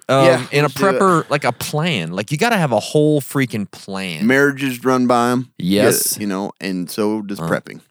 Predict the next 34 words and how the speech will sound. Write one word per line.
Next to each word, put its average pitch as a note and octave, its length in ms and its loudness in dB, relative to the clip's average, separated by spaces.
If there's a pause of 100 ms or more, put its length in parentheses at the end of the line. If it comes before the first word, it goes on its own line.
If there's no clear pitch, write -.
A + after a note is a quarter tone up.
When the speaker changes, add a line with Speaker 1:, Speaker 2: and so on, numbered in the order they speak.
Speaker 1:
prepping C#2+ 440 -6
and D2+ 120 -8
marriages. G1+ 300 -10
Speaker 2:
So D#2 60 -6
we're E2 140 -6
gonna A2+ 180 -6
talk F2+ 300 -8
about C#2 300 -6
Speaker 1:
Okay. F2 140 -2
Speaker 2:
it. E2 60 -10 (420)
Um, C3 380 2 (260)
they're B2+ 120 0
super C#3 300 -2
important, F3 480 0 (120)
Speaker 1:
Yeah. G#2+ 60 2
Speaker 2:
obviously. G2+ 680 0
And A2 360 0
I G2 120 -2
think C#3+ 200 -6
we A#2+ 80 -2
take A#2 240 -2
for A2+ 80 -6
granted G#2+ 360 -2
how F#2 220 -4
easy F#2 360 -6
it E2 80 -8
is E2 320 -6
to - 80 -16
communicate F2+ 580 -6
with F2 240 -8
people, E2 460 -10 (400)
um, D#2 480 -4 (180)
at B1 140 -6
work, B2+ 320 0